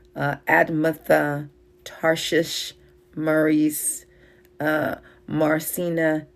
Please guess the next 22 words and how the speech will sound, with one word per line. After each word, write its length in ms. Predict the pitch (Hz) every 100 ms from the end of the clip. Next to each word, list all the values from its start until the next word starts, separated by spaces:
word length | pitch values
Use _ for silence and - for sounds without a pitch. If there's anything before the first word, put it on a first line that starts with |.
| _ -
and 400 | 147 147 147 143 - _ 147
Mamukin, 800 | 143 147 151 151 - - - 135 _
the 120 | - 139
seven 680 | - 165 147 143 135 135 - -
nobles 840 | 135 135 131 139 - - - - - _ - -
of 260 | 139 139 -
Persia 720 | - 143 143 143 127 - - _ - - - -
and 260 | 151 143 143
Media, 480 | 139 131 - - - - _
who 400 | - 185 160 151
had 360 | 160 156 139 135
special 580 | - - 240 - 359 -
access 640 | - - - - - - -
to 100 | 143
the 120 | 143
king 520 | - 185 135 - - -
and 180 | 147 147
were 240 | 156 151 - - _ -
highest 800 | 220 262 285 202 135 - - - - _ _ _ _
in 380 | 160 175 180 175
the 140 | 175 165
kingdom. 800 | - - 147 139 - 90 -